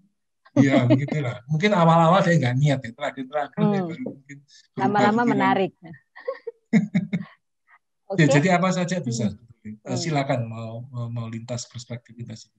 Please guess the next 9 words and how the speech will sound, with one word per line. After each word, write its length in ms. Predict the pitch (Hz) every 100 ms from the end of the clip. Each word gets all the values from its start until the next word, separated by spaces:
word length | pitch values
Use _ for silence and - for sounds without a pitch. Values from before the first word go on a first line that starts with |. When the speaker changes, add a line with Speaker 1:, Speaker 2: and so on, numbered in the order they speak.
| _ _ _ _ _ -
Speaker 2:
Ya, 160 | 160 - _
nah 160 | 185 185
itu 300 | 214 214 214
mungkin 320 | 196 208 220
teman-teman 480 | 196 190 185 202 214
bisa 240 | 185 185
jadi 220 | 160 156 156
punya, 480 | 175 160 156 156 - _ _ _ _ _
punya 640 | 185 180 180 175 156 147